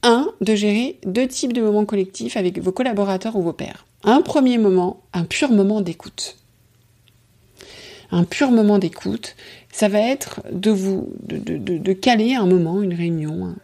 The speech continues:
avec un sujet d'échange, dans lequel vous allez vous entraîner simplement à poser de meilleures questions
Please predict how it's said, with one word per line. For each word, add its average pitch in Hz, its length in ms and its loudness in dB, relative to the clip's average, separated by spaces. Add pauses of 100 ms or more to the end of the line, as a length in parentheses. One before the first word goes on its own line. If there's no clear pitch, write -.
(360)
avec 185 280 0
un 180 100 2
sujet 254 320 2
d'échange, - 560 -2 (560)
dans 226 140 2
lequel 240 340 2
vous 240 160 0
allez 220 160 2
vous 208 220 0
entraîner 220 540 0 (180)
simplement 220 640 -2
à 196 80 -2
poser 220 340 0
de 190 140 0
meilleures 202 360 2
questions 196 480 -4